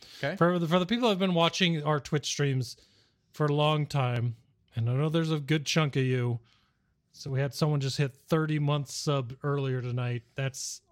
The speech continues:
Speaker 2: we're get, we're pro, we're
Speaker 1: Crazy.
Speaker 2: a half a year from three years.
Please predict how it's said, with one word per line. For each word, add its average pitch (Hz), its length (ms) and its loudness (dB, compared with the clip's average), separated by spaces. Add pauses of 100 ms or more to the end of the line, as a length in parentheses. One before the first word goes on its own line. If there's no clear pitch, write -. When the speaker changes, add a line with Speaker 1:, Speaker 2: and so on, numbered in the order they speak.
(300)
Speaker 2:
we're 139 140 -2
get, 147 240 0
we're 147 100 0
pro, 180 340 0
we're 170 220 2
Speaker 1:
Crazy. 147 560 -12
Speaker 2:
a 151 80 2
half 208 240 2
a 180 40 -2
year 180 300 2
from 139 200 -6
three 156 360 0
years. 107 500 -4